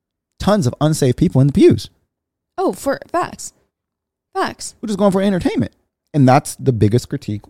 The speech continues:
Speaker 1: I would say, with Mike Todd is not that it can't be effective, not that it, it can't be used to bring people to the gospel.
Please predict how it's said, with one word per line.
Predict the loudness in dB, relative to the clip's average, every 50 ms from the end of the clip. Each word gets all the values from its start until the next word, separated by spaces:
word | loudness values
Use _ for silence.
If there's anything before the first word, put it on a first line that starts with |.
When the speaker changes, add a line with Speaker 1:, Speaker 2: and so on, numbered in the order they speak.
| _ _ _
Speaker 1:
I | -8 -6
would | -6 -6 -6 -4
say, | -4 -2 -2 -2
with | -4 -4 -4
Mike | -4 -6 -6 -4
Todd | -4 -2 0 0 0
is | 0 -2 -4 -8 -14 -20 -20 _ _ _ _ _ _ _ _ _
not | -4 -2 -2 -2 0 2
that | 2 2 2 2
it | 0 0 0 -4 _ _ _ _
can't | -2 -2 -2 0 0
be | -2 0 -2
effective, | -2 -2 -2 -2 -2 -2 _ -2 -4 -2 -2 -2
not | -2 0 0
that | 0 0
it, | 0 -2 -4 -6 _ _ _ _
it | -18 -16 -4
can't | 0 0 0 0 0 0
be | 2
used | 2 2 2 0 -2 0 0 2 2 4 2 2 0 0 -4 -6 -10
to | -6 -4 -2 -2 -2
bring | -4 -2 -2 0 0 0 0
people | -2 -4 -6 -6 -6
to | -6 -4 -4
the | -2 -2
gospel. | -2 -2 -2 -4 -6 -10 -14 -16